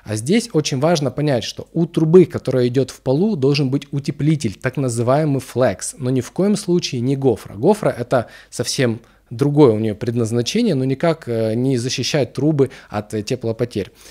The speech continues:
Поэтому, э, ваша труба, которая заходит в квартиру, обязательно должна быть утеплена, чтобы не отдавать тепло в пол, потому что же это не труба теплого пола, это труба, которая идет к радиатору.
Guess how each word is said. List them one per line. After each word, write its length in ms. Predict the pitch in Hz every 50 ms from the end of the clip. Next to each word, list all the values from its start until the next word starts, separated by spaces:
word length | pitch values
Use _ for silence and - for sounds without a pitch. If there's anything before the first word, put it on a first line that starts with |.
| - -
Поэтому, 500 | - 127 127 - 127 123 117 113 - -
э, 220 | - 117 110 104 104 101
ваша 300 | 127 143 139 - 120 101
труба, 360 | - 117 117 123 117 101 98
которая 360 | - - - - 113 107 104
заходит 420 | 101 113 117 - 139 113 104 92
в 80 | - -
квартиру, 440 | - 110 104 - - 185 208 214 208 -
обязательно 760 | - 123 127 131 113 110 120 131 156 160 - 170 165 147 123
должна 380 | 113 113 110 - - 127 135
быть 140 | 139 127 123 - -
утеплена, 600 | 139 131 - 123 113 - 107 107 104 117 147 175 156
чтобы 320 | - - 139 131 120 123
не 220 | 120 120 127 143
отдавать 560 | 156 135 113 107 110 104 113 135 135 113 - - - - - _ _ -
тепло 380 | - 117 - - 120 123 113
в 220 | 98 - - - _
пол, 280 | - 113 120 143 175 208
потому 280 | - 127 - - 117 117
что 180 | - - 117
же 100 | 113 117
это 200 | 113 107 - 113
не 160 | 113 117 120
труба 360 | 117 - 110 110 113 151 214 226
теплого 400 | - 165 - 123 113 110 110 104
пола, 280 | - 104 98 95 95 98
это 180 | 101 - 104
труба, 360 | - - 113 107 127 160 202
которая 320 | 202 - - - 117 117 117
идет 200 | 120 143 143 -
к 100 | - -
радиатору. 560 | 117 117 123 135 123 98 - - - -